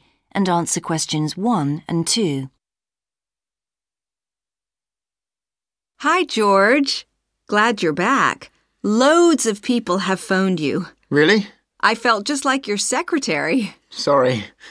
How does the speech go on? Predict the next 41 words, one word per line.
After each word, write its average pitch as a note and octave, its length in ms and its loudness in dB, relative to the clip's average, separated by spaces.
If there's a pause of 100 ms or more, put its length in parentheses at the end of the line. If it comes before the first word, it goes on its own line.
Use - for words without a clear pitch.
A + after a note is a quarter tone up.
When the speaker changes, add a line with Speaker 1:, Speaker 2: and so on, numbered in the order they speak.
(260)
Speaker 3:
I F3 40 4
went A3 240 4
into F3+ 200 0
the D#3+ 100 2
library F3 380 2
this B2+ 200 -4
afternoon B2+ 600 -2
to C#3 100 -10
have C#3+ 160 -4
a C#3+ 40 -2
look D3 180 -4
at B2+ 60 -10
a C3 40 -4
newspaper C#3+ 720 -2
and C3 320 -2
I C3+ 80 0
came D#3 220 -2
across D3+ 320 -4
something D3+ 400 -4
really D#3+ 340 0
interesting. C3+ 600 -6 (380)
Speaker 2:
What? D4 360 -2 (460)
A A3 100 -2
book? A3+ 380 -2 (260)
Speaker 3:
No, G3+ 300 2
a D#3+ 40 2
brochure F#3 460 0
from D3 180 0
a C#3+ 40 0
summer E3 320 -2
festival, D#3+ 560 -2
mainly E3 340 0
Spanish C#3+ 480 0
music. D3+ 520 -2 (480)
Look, A3+ 180 0
I've E3 140 2
got G#3 120 2
it E3 120 -2
here. F3+ 320 -4 (440)
Speaker 2:
Spanish B3+ 540 0
music? D#4 520 -2